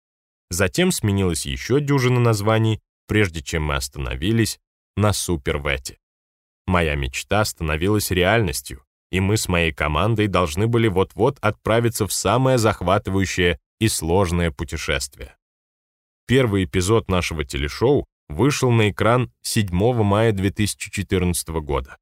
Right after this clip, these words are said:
Съемки Супервета оказались делом нелегким, требующим немалого времени и усилий. Поскольку я уже снимался в "Ветеринаре Бионике",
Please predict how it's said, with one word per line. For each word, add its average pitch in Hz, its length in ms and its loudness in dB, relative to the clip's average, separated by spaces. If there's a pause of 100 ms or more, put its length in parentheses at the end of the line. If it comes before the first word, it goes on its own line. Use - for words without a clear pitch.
(600)
Съемки 113 480 2
Супервета 82 720 -2
оказались 90 520 0
делом 113 340 2
нелегким, 90 600 -2 (320)
требующим 104 600 2
немалого 98 460 2
времени 87 540 0
и - 20 2
усилий. 101 580 -2 (680)
Поскольку 113 480 0
я 104 160 4
уже 92 160 0
снимался 95 560 -2
в - 20 -8
"Ветеринаре 92 560 0
Бионике", 80 580 -2